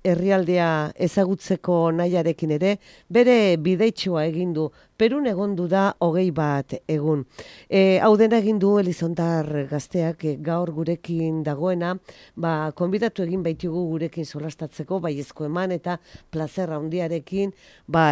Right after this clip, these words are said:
egonen gara aipatu bezala Elizondar gazte honekin, Andrea Lizasoain Utergarekin. E, Andrea, egun on.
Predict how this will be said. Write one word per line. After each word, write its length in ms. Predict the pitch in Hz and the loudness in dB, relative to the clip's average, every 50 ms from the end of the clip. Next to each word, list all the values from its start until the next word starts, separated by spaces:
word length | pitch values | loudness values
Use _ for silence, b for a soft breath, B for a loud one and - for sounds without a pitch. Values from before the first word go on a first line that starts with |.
| 135 - | 4 4
egonen 400 | - 175 185 202 196 190 170 156 | 4 4 6 6 6 4 4 2
gara 460 | 156 151 147 156 156 151 151 143 - - | -2 -4 -4 -6 -6 -6 -8 -8 -8 -8
aipatu 480 | - 175 170 - 175 165 - 170 156 | -8 -8 -6 -6 -6 -6 -6 -6 -6
bezala 460 | 147 139 - - 151 160 170 175 180 175 b b b b b | -6 -8 -6 -6 -6 -4 -4 -4 -4 -6 b b b b b
Elizondar 600 | - 185 180 175 - 165 156 160 156 160 156 156 | -4 -4 -4 -4 -4 -6 -6 -6 -6 -8 -8 -6
gazte 320 | 147 147 139 - _ - 151 | -8 -8 -10 -8 _ -8 -6
honekin, 480 | 143 143 147 139 - - 151 147 B B B B B B - | -6 -6 -8 -10 -8 -6 -6 -6 B B B B B B 0
Andrea 380 | 175 165 170 156 180 196 202 | 2 2 4 4 4 4 4
Lizasoain 640 | 196 185 170 - 160 151 135 - - 170 175 185 196 - - | 4 2 0 0 -2 -4 -4 -4 -4 -4 -4 -4 -4 -6 -8
Utergarekin. 800 | 185 - - 160 135 131 135 139 127 135 131 _ - 139 131 131 B B B B B B B B - | -10 -8 -6 -8 -8 -8 -8 -10 -10 -12 -12 _ -12 -12 -12 -12 B B B B B B B B -2
E, 420 | 185 185 180 175 170 165 160 160 | 2 2 4 4 4 4 2 2
Andrea, 480 | - 185 175 165 175 165 180 196 185 160 | 2 0 0 0 0 0 0 0 0 0
egun 240 | 147 175 185 175 165 | 0 0 0 2 2
on. 200 | 156 180 202 | 2 0 0